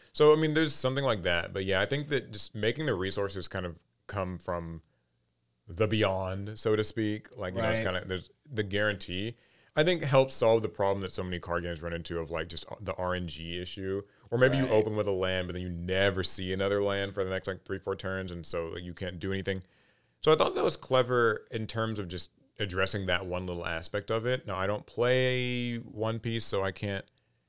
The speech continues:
Speaker 1: maybe someone like Chris might be better posed to, like, talk about if it's actually a good resource system or not. I don't know. But, um,
Speaker 2: the, uh, the One Piece system is similar to the Battle Spirit system, where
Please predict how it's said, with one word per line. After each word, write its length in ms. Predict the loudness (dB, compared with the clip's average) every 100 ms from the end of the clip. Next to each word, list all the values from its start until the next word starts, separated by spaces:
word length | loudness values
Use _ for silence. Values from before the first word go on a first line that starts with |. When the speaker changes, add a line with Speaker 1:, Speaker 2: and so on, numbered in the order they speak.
| _ _
Speaker 1:
maybe 120 | -12 -8
someone 200 | -8 -8
like 120 | -8
Chris 260 | -2 -2
might 140 | -2 -6
be 80 | -2
better 300 | 0 0 -2
posed 640 | -4 -4 -2 -6 -8 -10
to, 120 | -6 -6
like, 280 | -6 -8 -8
talk 240 | -6 -6
about 200 | -6 -6 -6
if 140 | -6
it's 100 | -2
actually 260 | -2 -2 -8
a 60 |
good 240 | 2 2 2
resource 340 | -2 -6 -8
system 260 | -10 -10 -8
or 60 |
not. 260 | -2 0 2
I 80 | 0
don't 160 | -2
know. 200 | -6 -12 _ _ _ _ _
But, 640 | -14 -2 2 4 4 0 -2
um, 220 | -2 0
Speaker 2:
the, 80 | -2
uh, 160 | -4
the 100 | -4
One 240 | -2 -2 -2
Piece 220 | -2 -2
system 420 | -2 -2 -4 -2
is 120 | 0
similar 380 | 0 0 -4 -4
to 140 | -4 -4
the 120 | -6
Battle 300 | -2 -2 0
Spirit 360 | -2 -2 -4 -2
system, 540 | -2 -4 -4 -6 -4
where 320 | -2 -2 -4